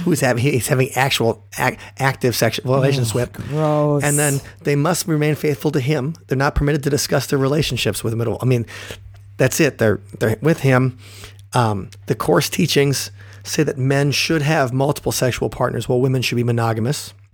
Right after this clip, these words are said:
Speaker 2: Nice. Real nice.
Speaker 1: Well, then they're using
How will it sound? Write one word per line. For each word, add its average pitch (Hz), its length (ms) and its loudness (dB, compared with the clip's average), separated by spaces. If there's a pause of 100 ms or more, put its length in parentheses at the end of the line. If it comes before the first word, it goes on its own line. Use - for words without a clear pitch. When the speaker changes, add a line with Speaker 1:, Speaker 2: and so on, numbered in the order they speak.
(220)
Speaker 2:
Nice. - 680 0
Real 160 420 4
nice. - 720 -4
Speaker 1:
Well, 196 160 0
then 156 140 0
they're 131 100 2
using 123 520 0